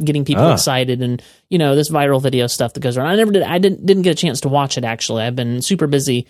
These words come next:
Speaker 1: and I, I literally had to take, like, time out, and, like, when I saw that this trailer
Speaker 2: Yeah,
Speaker 1: dropped,
Speaker 2: me
Speaker 1: I'm like,
Speaker 2: neither,
Speaker 1: "Okay,
Speaker 2: yeah.
Speaker 1: this, this is one that I'm gonna have to sit and watch." So I took time out from work for a second to watch it, but,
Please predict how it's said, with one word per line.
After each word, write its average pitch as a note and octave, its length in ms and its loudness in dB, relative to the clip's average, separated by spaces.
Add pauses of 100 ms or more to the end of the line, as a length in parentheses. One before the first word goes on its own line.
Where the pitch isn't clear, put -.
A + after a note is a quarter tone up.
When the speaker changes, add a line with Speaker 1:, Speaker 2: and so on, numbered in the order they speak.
(380)
Speaker 1:
and C#3 120 -2
I, C#3+ 100 0
I D3 180 -2
literally D#3+ 480 4
had D3 160 0
to C#3+ 40 0
take, D3 300 -2
like, B2+ 200 -2
time C#3+ 340 -2
out, C3 220 -2
and, C3 80 -4
like, B2+ 280 -4
when C#3 160 -4
I C3 60 -2
saw E3+ 320 2
that E3 100 2
this D3 100 -2
trailer C#3+ 320 0
Speaker 2:
Yeah, C#3 100 6
Speaker 1:
dropped, B2+ 120 4
Speaker 2:
me B2+ 60 4
Speaker 1:
I'm A2 80 2
like, G2 160 0
Speaker 2:
neither, F2 140 -2
Speaker 1:
"Okay, E3 240 2
Speaker 2:
yeah. B2 60 0
Speaker 1:
this, E3 220 0
this G3 240 2
is F#3+ 100 2
one D3+ 200 0
that C#3 100 0
I'm C3 80 -2
gonna B2+ 100 -2
have C3 100 -4
to B2+ 60 -8
sit A#2+ 200 -4
and A#2+ 80 -6
watch." G#2 240 -8
So A2+ 260 -4 (320)
I C3+ 60 -4
took D#3+ 160 -2
time C#3+ 180 -2
out C3 160 -4
from C3+ 100 -4
work B2+ 180 -4
for B2+ 100 -4
a B2 40 -4
second D3 280 -6
to B2 100 -6
watch A2+ 300 -6
it, G#2+ 120 -6
but, G#2+ 220 -8